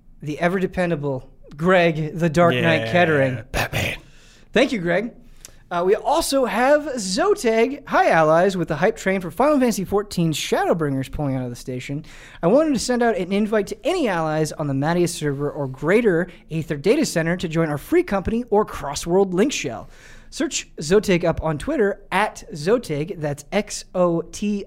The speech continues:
Speaker 1: I G, and send him a message. Whether you're just starting out in Eorzea or have been playing for years,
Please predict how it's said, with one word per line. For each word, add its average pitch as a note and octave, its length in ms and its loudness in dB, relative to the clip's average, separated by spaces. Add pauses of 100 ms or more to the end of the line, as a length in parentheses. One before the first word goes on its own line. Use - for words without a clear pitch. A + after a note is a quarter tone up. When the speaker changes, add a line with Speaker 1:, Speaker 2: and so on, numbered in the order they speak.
Speaker 1:
I E3+ 280 2
G, E3 560 -2
and E3 180 0
send C4+ 340 0
him D3+ 200 -6
a F#3 60 -6
message. E3+ 520 -4 (300)
Whether F3 160 2
you're F#3 100 4
just C4+ 220 2
starting A3+ 260 4
out A3+ 120 0
in F#3+ 60 -2
Eorzea F#3 500 4
or E3 100 2
have C#3 80 2
been C3+ 120 2
playing G3 300 2
for G#3+ 140 -4
years, C#3+ 500 -2